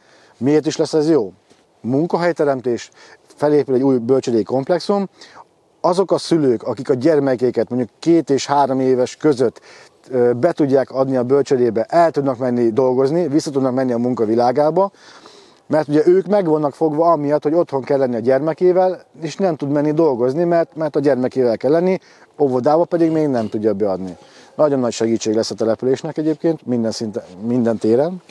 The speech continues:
Vannak még befejezetlen utcáink, amiket szeretnénk még leaszfaltozni, valamint ígértük még a településnek, ö, azon részének, hogy csinálunk plusz játszótereket, tehát közösségi helyeket. A cél az, hogy a településen legyen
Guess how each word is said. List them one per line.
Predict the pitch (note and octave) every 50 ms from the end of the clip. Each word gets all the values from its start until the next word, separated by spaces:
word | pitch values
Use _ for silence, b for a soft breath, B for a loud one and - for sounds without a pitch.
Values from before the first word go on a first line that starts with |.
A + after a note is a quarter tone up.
| B B B B B B B B B B B B B B B B B
Vannak | - F#3+ G3 F3+ E3+ D3+
még | C#3 D#3 D3+ D3
befejezetlen | B2+ D3 D#3 - - C#3+ C3 C3+ B2+ B2 B2+ C3+
utcáink, | D3 E3 D3+ - - C3+ C3 C3+ C3 B2
amiket | C3 C3+ C3 A#2+ B2 -
szeretnénk | - C3+ C3 A2 B2 A#2 A#2
még | A2+ G#2+ F#2+
leaszfaltozni, | A2 A2+ A#2+ - - F3 E3+ - F#3+ F3 F3+ F#3+ G3 G3 - B B B B B B B
valamint | - E3 E3 D#3 D#3 D#3 D#3 D3+ - -
ígértük | F#3 E3+ E3+ D#3+ D3+ - - C#3
még | - C#3+ C#3 C3+ B2 A2 - _ _ _ _ _ _ _ _ _ _ _ _ _ B B B B B B B
a | B2
településnek, | A#2+ - D#3 D3 C3 - C#3 C3+ C3+ A#2+ - - C3+ B2+ - - - - -
ö, | C#3+ C3 C3 C3 B2+ B2+ B2+ B2+ B2+ B2 B2 B2 A#2+ B2 B2+ -
azon | - D3+ C#3 C#3+ C3+
részének, | C3 D3+ D3+ C3+ - C#3+ C3 C3+ C3
hogy | - - C3 B2+ A2+ B2 - -
csinálunk | - - E3 D#3+ C#3+ B2+ B2+ B2 A#2+ A#2+ - b b b b b b
plusz | - D#3+ D3 - -
játszótereket, | C3+ C3+ C3 C3+ - - D#3+ D3+ F#3 F3+ F#3+ - - G#3+ -
tehát | - _ _ - B2 -
közösségi | - B2+ A#2+ C3+ A#2+ - C3 B2+ A#2 B2
helyeket. | G#2+ B2 C3+ D#3 D#3+ - G#3+ G#3+ B B B B B B B B
A | -
cél | C3 - F3+ F#3 E3 D#3
az, | D#3 D#3 - -
hogy | D3
a | C#3+
településen | - E3 D#3 D3+ B2 D3 C#3 - C#3+ C#3+
legyen | D3+ D3 C#3+ C#3 C3 B2+